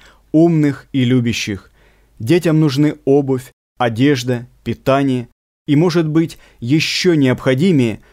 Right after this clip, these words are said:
любовь, тепло, сердечность. Детские дома возникали повсюду, во всех городах,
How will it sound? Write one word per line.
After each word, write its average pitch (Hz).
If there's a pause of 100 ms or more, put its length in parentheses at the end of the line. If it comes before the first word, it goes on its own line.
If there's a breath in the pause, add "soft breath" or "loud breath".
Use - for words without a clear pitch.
(180 soft breath)
любовь, 127 (280)
тепло, 127 (220)
сердечность. 110 (560)
Детские 139
дома 139
возникали 131
повсюду, 120 (320 soft breath)
во 120
всех 185
городах, 127